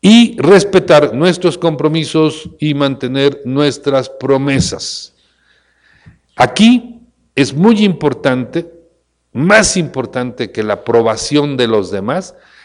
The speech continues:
la aprobación de mí mismo sobre mi propia persona. Y yo solamente me puedo aprobar cuando soy congruente entre lo que pienso, lo que siento, lo que digo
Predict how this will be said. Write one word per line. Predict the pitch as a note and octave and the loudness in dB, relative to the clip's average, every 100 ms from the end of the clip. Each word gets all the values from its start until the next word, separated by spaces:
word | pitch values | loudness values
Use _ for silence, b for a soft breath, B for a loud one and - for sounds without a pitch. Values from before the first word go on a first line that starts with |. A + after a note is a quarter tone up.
| b | b
la | C#3 D3 | -2 -2
aprobación | C#3 C3+ C3 B2 - D#3+ E3 | -2 -2 -2 -4 -6 -8 -8
de | C3 B2 C#3+ | -8 -2 0
mí | C#3+ E3 G3+ G3+ F#3 F#3 C3 | 0 0 0 0 -2 -8 -8
mismo | D3+ E3+ D3+ D#3 E3 E3 | -2 -2 -4 -4 -4 -6
sobre | - C3+ B2+ B2+ | -6 -4 -2 -2
mi | C#3+ E3+ F3 D3 - | 0 0 0 -2 -6
propia | C#3+ D#3 D#3 D3 - | 0 0 0 -6 -4
persona. | C3+ B2+ D#3+ C3+ A2 - - b b b b b b b | -6 -2 2 2 0 -8 -18 b b b b b b b
Y | C3+ | 2
yo | F3+ | 2
solamente | F#3 F3+ E3 E3 D#3 | 4 4 4 2 0
me | C3+ | -2
puedo | - D#3 D3 | 0 2 2
aprobar | C3+ B2+ A#2+ F3 A3+ A3 - - | 2 2 4 6 4 -2 -14 -2
cuando | B2+ B2 A#2+ | 0 0 -2
soy | - D3+ D3+ | -2 -2 -2
congruente | C3+ B2+ B2+ C#3+ C#3+ A#2+ G#2 F#2 A2+ | -4 -4 0 2 2 -2 -8 -8 -8
entre | G#2+ G#2+ | -8 -8
lo | G#2 G2+ | -8 -8
que | G#2+ | -10
pienso, | - C#3+ C#3 A#2+ - F2+ - | -4 -2 -2 -6 -12 -16 -10
lo | G#2 G2 | -8 -8
que | G2+ | -12
siento, | - C#3 C3 G#2+ F#2+ E2 F#2+ | -6 -2 -2 -4 -14 -20 -12
lo | G2 - | -10 -10
que | G2 | -8
digo | A#2 F3 G3+ G3 | -4 -2 -2 -6